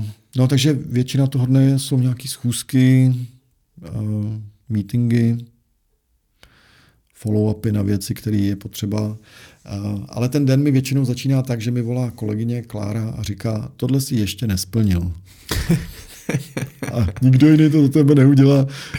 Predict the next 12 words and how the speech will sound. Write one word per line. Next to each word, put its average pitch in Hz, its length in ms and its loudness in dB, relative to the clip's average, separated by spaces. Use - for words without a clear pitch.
koukej 135 320 4
to 135 100 4
dodělat.“ 101 360 0
Takže 98 240 -6
ona 123 180 0
mě 147 140 2
provede 123 400 2
tím, 113 240 -2
co 117 220 -2
ještě 107 320 -2
jsem 98 260 -4
neudělal. 117 640 0